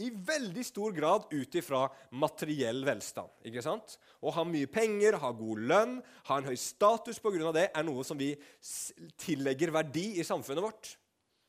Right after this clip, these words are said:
Men fordi penger bare er penger, er ikke noe viktig, så kan Jakob her si at en fattig, han, han er høyt oppe.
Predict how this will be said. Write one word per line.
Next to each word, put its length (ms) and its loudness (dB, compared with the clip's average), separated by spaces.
Men 140 2
fordi 180 0
penger 320 2
bare 300 8
er 100 2
penger, 460 2
er 160 0
ikke 160 -4
noe 140 4
viktig, 340 2
så 400 4
kan 320 4
Jakob 340 4
her 160 2
si 240 0
at 160 2
en 80 4
fattig, 560 -4
han, 160 2
han 220 6
er 100 4
høyt 320 4
oppe. 320 4